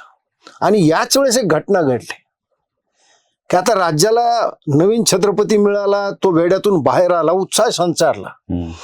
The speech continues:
Speaker 1: आणि संताजी धनाजी सारख्या दोन सेनानींनी एक अचाट पराक्रम करायचं ठरवलं, म्हणजे ज्याची कल्पना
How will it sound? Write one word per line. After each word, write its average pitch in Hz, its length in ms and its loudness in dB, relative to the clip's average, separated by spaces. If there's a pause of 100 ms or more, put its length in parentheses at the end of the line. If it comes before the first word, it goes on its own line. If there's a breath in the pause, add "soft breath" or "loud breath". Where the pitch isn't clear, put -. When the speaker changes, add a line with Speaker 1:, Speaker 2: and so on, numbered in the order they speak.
(260 loud breath)
Speaker 1:
आणि 180 160 2
संताजी 208 600 0
धनाजी 196 480 0
सारख्या 180 360 0
दोन 214 360 0
सेनानींनी 185 720 0 (1200)
एक 202 100 0
अचाट 254 320 0 (100)
पराक्रम 226 400 0
करायचं 175 320 0
ठरवलं, 147 260 -2
म्हणजे 180 200 0
ज्याची - 280 0
कल्पना 247 560 -2